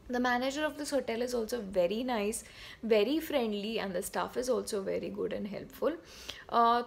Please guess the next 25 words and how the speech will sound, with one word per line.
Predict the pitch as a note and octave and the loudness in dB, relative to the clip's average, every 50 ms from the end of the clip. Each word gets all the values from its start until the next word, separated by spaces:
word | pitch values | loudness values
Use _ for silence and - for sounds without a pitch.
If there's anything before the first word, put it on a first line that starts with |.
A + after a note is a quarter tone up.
| - | 2
तो | C4+ C#4 C4 - - | 4 4 6 6 8
I | C4 C4+ C4+ C#4 C#4+ - | 8 8 8 6 4 4
called | D4+ C#4 C4+ C#4 C4+ | 6 6 6 6 4
up, | E4 F4+ F#4 - - - - - - | 4 2 2 2 -4 -14 -6 -2 0
uh, | B3 A#3+ A3 A3 G#3+ A3 | 2 2 4 2 2 0
you | A3+ | 0
know, | C#4+ G#4+ A#4 - - | 0 0 0 2 4
Fab | D4 B3+ C4 C4 | 6 6 6 6
Hotel | D4 C#4 - C4 C4 C4+ | 2 0 2 2 0 2
का | C4 B3+ | 2 2
जो | A#3+ B3 B3 A#3 | 0 0 -2 -2
customer | G#3+ G#3 - - A3+ A3 A3 A3 G#3+ | -4 -4 -4 -4 -4 -2 -2 -4 -4
care | G#3+ G#3 G3 G3 G3 | -2 -4 -4 -2 -4
number | G3 G3+ G3 F#3+ G3+ G#3+ | -6 -6 -4 -4 -4 -4
है, | G3+ G3 G3 G3+ | -4 -6 -8 -8
तो | G3+ - G#3 | -8 -6 -6
मैंने | G#3 G3+ G3 G#3 | -6 -4 -2 -2
उन | G3+ G#3 G#3 | -2 -4 -2
पे | G3+ G#3+ A3+ | -2 -4 -4
कॉल | - G#3+ G3 F#3 G#3 | 0 0 0 0 -2
किया | G3 - G3+ G3 A3 C4 - - - - - - - - | -2 -2 -2 -2 -2 -2 -6 -12 -14 -14 -14 -14 -8 -2
and | - A#3 A3+ A3 A3 A3 | 0 2 2 2 2 2
मैंने | A3+ A#3 A3+ A#3+ | 2 0 0 0
उन्हें | B3+ B3+ C4+ B3+ | 2 2 2 2
बताया | C4+ C4 B3+ A#3 A3+ A3 A3 C#4 F4 | 2 2 2 2 2 2 2 0 -2